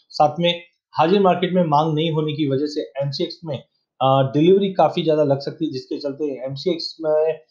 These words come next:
एक दबाव ज्यादा बैठ सकता है। वहीं डब्ल्यूटीआई crude oil हमने already बताया चालीस से चवालीस के बीच में trade करेगा। वहीं natural gas,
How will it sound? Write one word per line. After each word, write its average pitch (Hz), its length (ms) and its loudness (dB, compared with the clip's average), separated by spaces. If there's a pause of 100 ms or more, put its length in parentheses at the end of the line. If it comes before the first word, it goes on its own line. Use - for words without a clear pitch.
(300)
एक 139 200 0
दबाव 139 420 4
ज्यादा 135 240 4
बैठ 123 220 -2
सकता 123 420 -6
है। 110 160 -10 (320)
वहीं 180 220 2
डब्ल्यूटीआई 185 420 4
crude 175 200 -2
oil 175 180 4
हमने 165 200 -2
already 151 280 -2
बताया 156 220 0
चालीस 143 320 -6
से 156 60 -18
चवालीस 139 500 -8
के 135 60 -20
बीच 131 280 -20
में 151 140 -16
trade 143 140 -14
करेगा। 151 320 -2
वहीं 147 320 -4
natural 135 300 -2
gas, 160 340 2